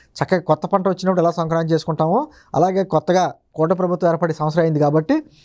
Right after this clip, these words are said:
మేము సంక్రాంతి సంబరాలు చేసుకునేలాగా ముగ్గులు, అటువంటి కార్యక్రమాలు, పిండి వంటల కార్యక్రమాలు ప-, పగలంతాను. సాయంత్రం మాటలు జగనాసుర వధ జరిగింది కాబట్టి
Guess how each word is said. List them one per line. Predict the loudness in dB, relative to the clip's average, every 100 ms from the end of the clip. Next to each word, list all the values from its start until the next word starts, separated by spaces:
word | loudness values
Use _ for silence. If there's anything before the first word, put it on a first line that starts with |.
| _ _ _ _ -4
మేము | 0 2 0 0
సంక్రాంతి | 0 0 2 0 -2
సంబరాలు | -2 0 0
చేసుకునేలాగా | 0 -2 0 2 2 -2 -6 -10 -2
ముగ్గులు, | 0 2 2 -2 -10 _ _ _ _ -2
అటువంటి | 0 0 -2
కార్యక్రమాలు, | -2 -2 -2 -2
పిండి | 0 2
వంటల | 2 0 -2
కార్యక్రమాలు | -2 0 0 0
ప-, | 0
పగలంతాను. | -2 0 0 0 -2 -8 -10 _ _
సాయంత్రం | -2 0 2 0 2
మాటలు | 0 0 -6 -8 -8
జగనాసుర | -2 0 2 0 2 0
వధ | 2 2
జరిగింది | 2 0 0 0
కాబట్టి | 0 0 0 -2